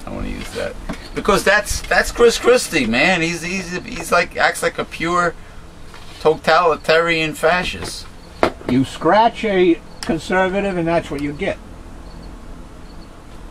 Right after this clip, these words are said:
Speaker 2: Why do you think they, why do you think they hate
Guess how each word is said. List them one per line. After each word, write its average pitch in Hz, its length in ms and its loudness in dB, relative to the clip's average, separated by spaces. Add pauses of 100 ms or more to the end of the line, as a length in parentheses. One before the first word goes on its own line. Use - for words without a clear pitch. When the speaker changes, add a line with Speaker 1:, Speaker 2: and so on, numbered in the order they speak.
(160)
Speaker 2:
Why 196 320 4
do 294 80 4
you 302 140 6
think 254 420 4
they, 214 480 4 (2750)
why 180 220 -4
do 220 80 -4
you 202 120 -2
think 165 460 -4
they 135 440 0
hate 127 480 -4